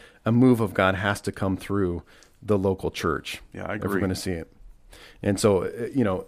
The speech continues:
Speaker 1: it's, again, for, for my last few minutes of talking about digital stuff where people are like, "Oh my goodness, that means we're not gonna have church anymore. We're just
Speaker 2: <laughs>
Speaker 1: gonna have church on YouTube." Well, yeah, we are. I mean, yes, but yeah, we're still gonna gather, and the move of God is still gonna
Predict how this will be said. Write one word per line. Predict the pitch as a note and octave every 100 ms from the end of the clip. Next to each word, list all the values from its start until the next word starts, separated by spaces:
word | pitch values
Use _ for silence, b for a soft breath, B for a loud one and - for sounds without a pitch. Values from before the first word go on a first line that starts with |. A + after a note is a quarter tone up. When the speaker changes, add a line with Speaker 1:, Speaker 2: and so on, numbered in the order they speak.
| G#2
Speaker 1:
it's, | G2+
again, | - G2+ G2+
for, | F#2+ F#2+ F#2+
for | - - - G2
my | F#2+ G2
last | F#2+ F#2+
few | G#2 G2
minutes | F#2 F2
of | F2
talking | - F2+ F2+
about | F2+ - B B B F#2
digital | A2+ G#2+ G2+ G#2
stuff | - G2 F#2
where | F#2+
people | F2+ F#2 F#2
are |
like, | F2 E3+
"Oh | G#3
my | G3+ G3
goodness, | F3+ G3 G3 -
that | F#3
means | F#3 F#3 F3
we're |
not | F3 F3+
gonna | - F3+
have | F3+
church | - F3+ F3+ F3
anymore. | E3+ E3+ E3 D#3
We're | D3+
just | D3+ D3+ -
Speaker 2:
<laughs> | - G3
Speaker 1:
gonna | D3+ E3
have | E3
church | - E3+ D#3+
on | E3
YouTube." | D3+ D#3+ D3+ C3 B B B
Well, | D#3+ D#3
yeah, | G3 G3
we | A2 B2
are. | C#3
I | C3+
mean, | C3+ C3 C3
yes, | E3+ F2+ -
but | G2+ A2+ A2
yeah, | B2
we're | B2 B2
still | - C3+
gonna | B2
gather, | G#2+ G2 G2+ A2+ G2
and | G2+ G#2 B B B
the | G#2+
move | A#2 A2
of | A2
God | G#2 G2
is | G2
still | - G#2+
gonna | G2+ G2+